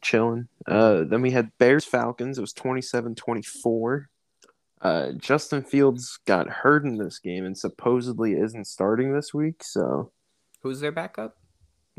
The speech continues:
Speaker 1: Um, <laughs> Trevor Siemian, uh,
Speaker 2: Hey.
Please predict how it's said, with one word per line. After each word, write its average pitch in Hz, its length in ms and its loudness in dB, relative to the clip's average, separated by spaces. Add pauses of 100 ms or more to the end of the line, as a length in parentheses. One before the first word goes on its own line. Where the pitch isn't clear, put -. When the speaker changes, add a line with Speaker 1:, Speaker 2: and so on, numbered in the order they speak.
Speaker 1:
Um, 101 360 4 (300)
<laughs> 143 100 6 (540)
Trevor 147 400 4
Siemian, 113 640 -2 (180)
uh, 98 220 -8
Speaker 2:
Hey. 120 880 2